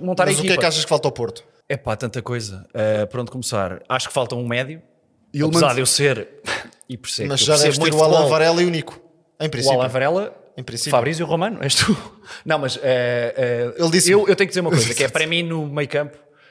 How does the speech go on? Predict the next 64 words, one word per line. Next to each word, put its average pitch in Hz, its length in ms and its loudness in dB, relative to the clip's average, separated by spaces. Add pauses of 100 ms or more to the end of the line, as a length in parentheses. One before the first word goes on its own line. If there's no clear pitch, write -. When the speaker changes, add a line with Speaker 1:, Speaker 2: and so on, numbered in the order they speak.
(140)
Speaker 1:
tem 135 100 -6
que 117 60 -10
jogar 131 180 0
o 127 60 -4
Eustáquio, 120 460 -6 (340)
porque 113 360 -10 (580)
eu 110 80 -8
já 117 140 -2
saí 120 160 -2
à 113 80 0
noite 117 180 -8
com 120 60 -10
o 117 40 -6
Eustáquio. 90 460 -12
Calma, 107 120 0
Speaker 3:
Teu 135 100 4
Speaker 1:
antes 135 140 0
de 175 60 2
ele - 80 2
ser 175 80 2
Speaker 3:
amigo. 170 200 2
Speaker 1:
jogador, 156 240 0
antes 180 120 0
de 175 60 -2
ele 147 60 0
ser 180 80 2
jogador 175 180 2
de - 60 -4
futebol. 139 460 0 (400)
Eh, 127 240 0
eu 120 60 -4
jogava, 156 520 0
eh, 104 580 -2
é 104 100 -10
da 110 80 -8
Nazaré, 170 600 -2
Marinha 131 280 -6
Grande, 170 320 -4
pá, 113 160 -2
grandes 123 280 -6
Speaker 2:
Mas 143 120 -2
Speaker 1:
amigos. 160 80 4
Speaker 2:
ele 170 80 0
portava-se 151 360 -2
bem. 147 180 2 (420)
Speaker 1:
Ele 147 120 0
portava-se 147 360 -2
muito 143 180 -10
bem. 107 260 -8
Speaker 3:
Já - 160 2
tu? 160 200 2
Speaker 1:
Pá, 123 140 2
dos 113 140 -6
meus 143 120 -4
melhores 180 200 -4
amigos, 147 240 -6
ele 107 60 -10
se - 60 -10
calhar 113 120 -2
não - 80 -8
se - 100 -10
lembra, 143 240 -4
mas 98 220 -8
fomos 110 340 -6